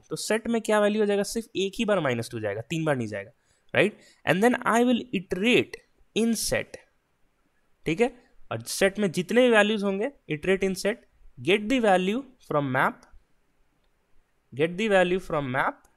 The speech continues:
और एरिया निकाल लो। अब माइनस टू का क्या है? फ़ाइव, और खुद एक सेल था जिसको कन्वर्ट किया हमने फ़ाइव प्लस वन सिक्स, ठीक है? तो पहले ये फ़ोर हुआ था, अब सिक्स हो गया, ठीक है? तो ऐसे ही similarly हम सभी ज़ीरोज़ के लिए करेंगे।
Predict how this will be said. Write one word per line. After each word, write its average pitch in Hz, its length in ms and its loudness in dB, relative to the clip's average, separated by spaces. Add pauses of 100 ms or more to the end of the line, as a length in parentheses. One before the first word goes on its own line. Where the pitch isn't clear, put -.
(1500)
और 196 140 2
एरिया 143 240 2
निकाल 104 300 0
लो। 104 100 -8 (120)
अब 139 100 -4
माइनस 156 240 2
टू 180 60 2
का 175 40 4
क्या 170 160 2
है? 165 40 4
फ़ाइव, 98 300 -6 (580)
और 131 120 2
खुद 170 280 -2
एक 170 120 0
सेल 165 220 4
था 180 120 2
जिसको 147 240 -8
कन्वर्ट 143 240 -4
किया 151 100 -6
हमने 151 120 -4
फ़ाइव 117 280 -4
प्लस 123 200 -6
वन 107 140 -12
सिक्स, - 360 -18 (220)
ठीक 143 120 -4
है? 185 60 -4 (600)
तो - 40 -4
पहले 156 300 10
ये 190 80 10
फ़ोर 185 280 4
हुआ 185 200 8
था, 214 160 2 (500)
अब 127 80 2
सिक्स - 300 -2
हो 107 60 -2
गया, 101 160 -6 (260)
ठीक 143 120 2
है? - 360 -6 (580)
तो 190 80 10 (400)
ऐसे 185 200 8
ही 254 80 6
similarly 214 400 4
हम 220 80 2
सभी 170 500 2
ज़ीरोज़ 165 320 6
के 180 80 4
लिए 170 100 6
करेंगे। 170 320 6